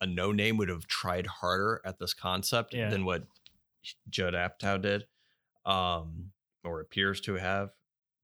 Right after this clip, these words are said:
Speaker 1: tried. Um, but because I, I don't think it's a bad idea. It's just, it was done better at Tropic Thunder, and it's, the execution
Speaker 2: Yeah.
Speaker 1: just sucked.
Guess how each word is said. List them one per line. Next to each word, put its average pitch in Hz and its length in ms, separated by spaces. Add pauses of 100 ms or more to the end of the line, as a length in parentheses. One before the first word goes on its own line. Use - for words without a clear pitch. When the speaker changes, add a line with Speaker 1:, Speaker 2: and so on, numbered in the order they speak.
Speaker 1:
tried. 107 420 (140)
Um, 90 480 (1120)
but 82 240
because 117 180
I, 135 140
I 135 100
don't 143 180
think 120 120
it's 101 120
a 87 120 (160)
bad 90 260
idea. 87 600
It's 82 140
just, - 260 (260)
it 80 60
was 85 180
done 95 360
better 95 340
at 85 100 (200)
Tropic 92 360
Thunder, 85 440
and 82 120
it's, - 360 (1600)
the 78 100
execution 87 580
Speaker 2:
Yeah. 110 140
Speaker 1:
just - 200
sucked. 92 320